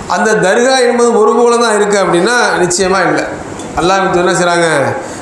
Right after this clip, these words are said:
கபர்களை பூசுவதையும் அதன் மேல் கட்டிடம் எழுப்புவதையும் நபி அவர்கள் தடை செய்திருக்காங்க.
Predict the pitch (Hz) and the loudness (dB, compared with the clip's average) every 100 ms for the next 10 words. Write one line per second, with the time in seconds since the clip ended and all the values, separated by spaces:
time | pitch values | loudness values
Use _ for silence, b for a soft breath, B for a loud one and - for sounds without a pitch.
0 | - 151 180 196 185 180 170 175 196 185 | -4 -2 2 2 2 2 2 2 0 2
1 | 170 160 160 185 220 - 156 175 185 208 | 2 2 2 2 0 0 -2 0 2 2
2 | 196 170 190 208 185 180 170 170 180 220 | 0 0 2 2 2 2 2 2 2 2
3 | 220 - - 185 202 220 214 208 185 196 | 0 -2 -2 -2 2 2 2 2 0 0
4 | 220 220 196 185 156 - | 0 0 0 0 -2 -2